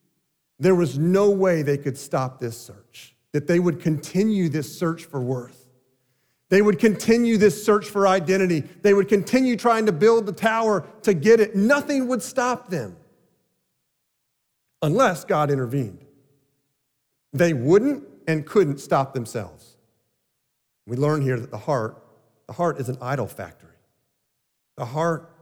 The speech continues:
is an idol factory. And you don't have the ability or the desire to shut down that factory apart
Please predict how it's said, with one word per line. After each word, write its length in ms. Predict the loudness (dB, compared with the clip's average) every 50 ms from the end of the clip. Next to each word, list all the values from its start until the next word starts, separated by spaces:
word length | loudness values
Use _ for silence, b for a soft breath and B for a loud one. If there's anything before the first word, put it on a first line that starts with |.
| _ _ _ -6
is 120 | -4 -4
an 160 | -4 -6 -6 -8
idol 480 | -8 -6 -6 -6 -6 -8 -8 -10 -10 -16 _ _
factory. 640 | _ -12 -8 -6 -6 -6 -8 -10 -16 -20 -20 -20 -20 _ _ _ _ _ _ _ _ _ _ _ _ _ _ _ _ _ _
And 200 | -2 -2 -2 0
you 160 | -2 -2 0
don't 240 | 2 0 0 0 -4
have 500 | -8 -6 -4 -4 -4 -4 -4 -6 -8 -12 -20 _ _ _ -4
the 160 | -2 -2 0
ability 680 | -2 -2 -4 -4 -2 0 0 0 0 0 -2 -4 -4 -6 -10 -14 -12
or 320 | -10 -6 -4 -4 -4 -2
the 100 | -2 -2
desire 760 | -2 -2 -2 -4 -4 -6 -6 -6 -4 -4 -2 -4 -4 -6 -8
to 180 | -8 -10 -10
shut 340 | -10 -6 -6 -6 -8 -6 -4
down 280 | -4 -4 -2 -2 -2 -4
that 180 | -4 -6 -6
factory 480 | -6 -6 -6 -6 -8 -12 -16 -18 -18 -20 _ _ _ _ _ _ _ _ _ _ _ _ _ _ _ _ _ _ _ _ _ _ _ _ _ _ _ _ _ _ _ _ _ _ _ _ _ _ _ _
apart 500 | -12 -12 -8 -4 -4 -2 -2 -4 -6 -10